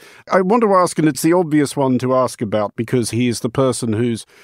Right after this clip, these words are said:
internal machinations have vexed the planet most these last fifteen months or so. But you have the unusual experience of having spoken to President Putin of Russia in both a professional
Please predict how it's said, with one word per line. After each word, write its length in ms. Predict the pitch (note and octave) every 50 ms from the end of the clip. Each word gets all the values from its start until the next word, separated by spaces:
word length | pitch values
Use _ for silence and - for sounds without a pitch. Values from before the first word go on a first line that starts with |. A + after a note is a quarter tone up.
| - - -
internal 520 | C3+ B2+ A#2+ A#2 - C3 A#2+ A#2+ A#2+ A#2
machinations 800 | A#2 A#2+ A#2+ A2+ - - A2+ A#2 A#2 G#3 - - A#2+ A2 G#2 G2
have 280 | G2+ G2 A#2+ A#2+ G#2+ G2+
vexed 580 | A2+ - - A2+ B2 A2+ - - - - B2
the 100 | A#2+ A#2
planet 340 | G#2+ - A#2+ A2+ A2 A2 -
most 360 | C3 B2+ B2+ A#2 - - -
these 220 | G#2+ G2+ G#2 - -
last 260 | A2 G#2 G#2 - -
fifteen 360 | - G2+ - - G#2+ G2+ G#2
months 280 | G#2 G#2 G#2+ - - -
or 100 | G#2+ G2
so. 220 | - A#2 G#2+ G#2
But 180 | G#2 B2+ - D3
you 200 | D#3 E3 D#3 C3+
have 360 | - F3 E3+ D3 A#2 G2 G#2
the 120 | B2 A#2
unusual 520 | A2+ A2+ A2+ A2+ A2+ A2+ G2 A2 A2+ G#2+ A2
experience 640 | - - - - A#2 G#2+ G#2+ G#2+ G#2+ G#2+ A2 - - _ - - - - - _
of 200 | - A2+ A2 G#2
having 300 | G#2 A#2+ A#2 G#2 A2 G#2+
spoken 480 | G2+ - - B2+ A#2+ A#2+ - A2+ G2+ F#2
to 320 | - B2 A#2 G#2+ G#2 G2+ - -
President 400 | B2 A2+ G2 G2 G#2 G#2+ G#2 -
Putin 340 | - A2+ G#2 - A2+ G#2+
of 100 | G2+ G2 A#2
Russia 300 | A#2 G#2+ - - A#2+ G#2
in 120 | G#2 G#2
both 260 | G#2 A#2 A2 G#2 -
a 200 | A#2+ A2+ G#2+ G2+ - - - - - -
professional 720 | - A2 - - C3+ A#2 - - A#2 A2+ A2 A2 G#2+